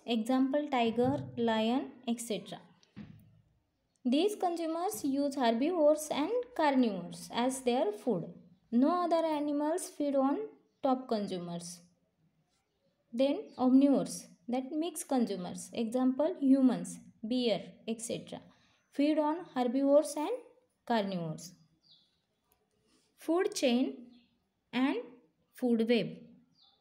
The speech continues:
They said, "Observe the figure seven point one and explain the relationship between the components." Students, here they have given the figure seven point one, that is food chain.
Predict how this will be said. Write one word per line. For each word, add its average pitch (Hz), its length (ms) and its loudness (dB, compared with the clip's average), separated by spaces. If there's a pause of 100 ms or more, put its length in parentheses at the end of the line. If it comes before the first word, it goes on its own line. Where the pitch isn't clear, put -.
(800)
They 247 200 0
said, 254 360 -4
"Observe 254 680 0
the 339 120 -8
figure 262 440 0
seven 220 380 -4
point 202 380 -6
one 214 340 -2 (600)
and 269 160 4
explain 330 540 -2
the 349 60 2
relationship 294 840 -2
between 269 480 0
the 339 120 -2 (240)
components." 240 760 -4 (2000)
Students, 277 520 -4
here 262 300 -2
they 269 240 -2
have 247 180 0
given 247 320 -2
the 277 220 -4 (260)
figure 254 280 -2
seven 240 420 0
point 233 380 -2
one, 240 280 -4 (200)
that 214 220 -8
is 254 140 -8
food 311 340 -2
chain. 180 220 -6